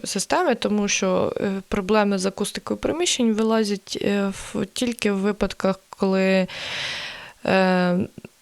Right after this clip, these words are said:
додається якісь елементи в цю акустику приміщень, технічні, тому що театральні зали зазвичай правильно спроєктовані акустично до потреб розмовного жанру.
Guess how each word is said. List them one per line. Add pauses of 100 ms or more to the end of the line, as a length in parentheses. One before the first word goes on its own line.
(300)
додається
якісь
елементи
в
цю
акустику
приміщень,
технічні,
тому
що (420)
театральні
зали
зазвичай
правильно
спроєктовані
акустично
до
потреб (100)
розмовного
жанру.